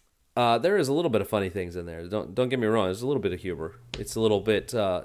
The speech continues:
just a little bit, though. It's just like a sprinkle. Um, uh, so I'm like, "Yeah, I think this would be a lot of fun to read." So I read through, uh, part one,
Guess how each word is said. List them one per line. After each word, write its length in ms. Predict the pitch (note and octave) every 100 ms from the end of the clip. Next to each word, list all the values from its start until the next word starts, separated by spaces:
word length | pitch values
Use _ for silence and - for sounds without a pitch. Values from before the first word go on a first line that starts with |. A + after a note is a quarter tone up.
| -
just 200 | D3+ -
a 40 |
little 260 | B2 A2+ F2
bit, 220 | D#2 E2
though. 120 | - F2+
It's 120 | -
just 140 | A2+
like 140 | F#2 F2
a 40 |
sprinkle. 500 | - - F2 - F2+ - - - -
Um, 360 | C3+ B2+ B2+ - _ -
uh, 1160 | A#2+ B2 A#2+ B2 A#2+ A#2 A#2 A2+ A2+ A2 G#2 E2
so 440 | - - D3 C#3 C#3
I'm 180 | D#3
like, 220 | D3+ A#2+ D#3+
"Yeah, 240 | F3+ G#2+
I 80 | A2+
think 200 | E3+ D3+
this 140 | C3+
would 100 | C#3
be 80 | A2+
a 80 | G2+
lot 160 | A2 A2
of 80 |
fun 280 | - C3 D3+
to 120 | -
read." 300 | G2+ C#3+ G#2+
So 180 | - A#2+
I 60 | C#3+
read 240 | E3 E3+
through, 400 | - D3 C#3+ C3
uh, 340 | D#2 A2 G#2 F#2
part 300 | - D3 A2
one, 360 | G#2+ A2 A#2